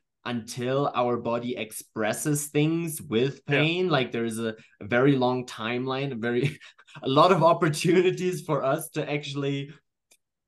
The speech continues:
Speaker 1: change things before our body expresses pain. And
Speaker 2: Well,
Speaker 1: now
Speaker 2: that, sorry to interrupt you. That is, of course, for,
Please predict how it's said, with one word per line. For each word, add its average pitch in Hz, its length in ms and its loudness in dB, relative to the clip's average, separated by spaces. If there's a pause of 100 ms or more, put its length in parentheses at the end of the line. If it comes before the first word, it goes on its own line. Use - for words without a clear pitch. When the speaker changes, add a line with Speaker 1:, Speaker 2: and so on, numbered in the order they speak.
(220)
Speaker 1:
change 156 500 0
things 175 320 -2
before 143 460 -2
our 135 280 0
body 127 360 -2
expresses 127 560 -6
pain. 123 600 -6 (420)
And 143 500 2 (840)
Speaker 2:
Well, - 280 8 (100)
Speaker 1:
now 330 120 0 (120)
Speaker 2:
that, 180 240 4 (200)
sorry - 400 2
to 156 100 0
interrupt 147 400 2
you. 139 200 -8
That 147 160 4
is, 160 120 -6
of 135 160 -10
course, 143 260 -4
for, 127 400 -6